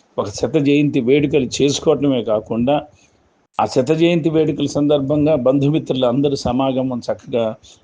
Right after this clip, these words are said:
కలిసిమెలిసి ఉంటాం, కలియటం, అదొక మంచి సంస్కృతి అని అనిపించిందండి. సరే, ఓకే, కార్డు తీసి చూశాను, లోపల ఏమేమి ఉంటాయి, ఏమేమి ఉంటాయని చూస్తే, మెల్లగా నాదస్వరం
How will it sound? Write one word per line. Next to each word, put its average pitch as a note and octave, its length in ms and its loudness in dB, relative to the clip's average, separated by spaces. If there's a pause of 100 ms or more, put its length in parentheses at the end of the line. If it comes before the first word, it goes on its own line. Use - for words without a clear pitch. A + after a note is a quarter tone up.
(140)
కలిసిమెలిసి C3 540 0
ఉంటాం, A2+ 260 -2
కలియటం, C3+ 480 0
అదొక B2 480 0 (460)
మంచి G#3 300 2
సంస్కృతి C3 840 -2 (220)
అని A#2 140 -4
అనిపించిందండి. G2+ 840 -6 (420)
సరే, D#3+ 220 0
ఓకే, D#3 420 -2 (180)
కార్డు D3+ 240 2
తీసి C#3+ 380 -2
చూశాను, A2 400 -6
లోపల C3+ 340 0
ఏమేమి C3+ 360 -4
ఉంటాయి, B2 340 -8
ఏమేమి B2+ 320 -6
ఉంటాయని A2 440 -6
చూస్తే, A2 360 -8 (400)
మెల్లగా B2+ 560 0 (520)
నాదస్వరం B2+ 640 -2